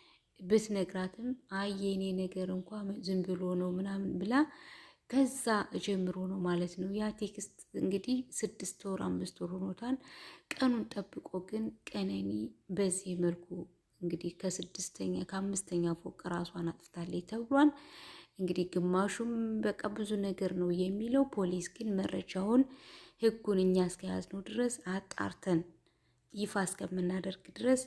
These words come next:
በማህበራዊ ድረገጾች የሚተላለፉት፣ እ፣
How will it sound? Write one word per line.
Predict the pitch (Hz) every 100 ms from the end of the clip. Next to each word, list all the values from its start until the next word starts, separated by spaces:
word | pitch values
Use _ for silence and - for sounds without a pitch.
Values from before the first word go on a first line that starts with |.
| - - _
በማህበራዊ | - 208 196 185 185 185 180 175 175 175
ድረገጾች | 185 180 175 175 - 180 -
የሚተላለፉት፣ | 180 175 180 175 - 190 185 185 175 180 - 220 226 - - - - _ _
እ፣ | 190